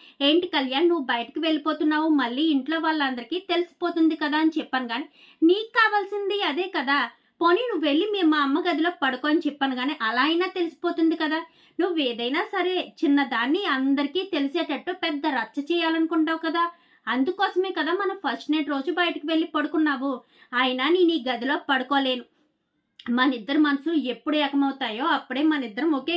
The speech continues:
గదిలో పడుకోవాలి" అని చెప్పి కళ్యాణ్ అయితే బయటికి వెళ్ళిపోతాడు. ఇంకప్పుడే కొంచెం కడుపులో అనీజీగా అనిపించిన స్వప్న అటు ఇటు తిరుగుతూ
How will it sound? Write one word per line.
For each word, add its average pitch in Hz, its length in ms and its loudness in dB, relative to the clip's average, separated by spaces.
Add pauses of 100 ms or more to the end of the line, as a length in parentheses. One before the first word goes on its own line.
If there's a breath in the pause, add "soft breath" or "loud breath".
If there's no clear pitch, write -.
గదిలో 247 220 -4 (100)
పడుకోవాలి" 262 560 -2
అని 285 180 0
చెప్పి 240 300 -6
కళ్యాణ్ 349 480 2
అయితే 262 180 -4
బయటికి 247 360 -6
వెళ్ళిపోతాడు. 247 600 -4 (480 loud breath)
ఇంకప్పుడే 330 680 0
కొంచెం 320 320 0
కడుపులో 285 440 -2 (100)
అనీజీగా 320 540 0
అనిపించిన 311 480 2
స్వప్న 277 440 -2
అటు 269 220 -2
ఇటు 302 200 -2
తిరుగుతూ 262 560 -6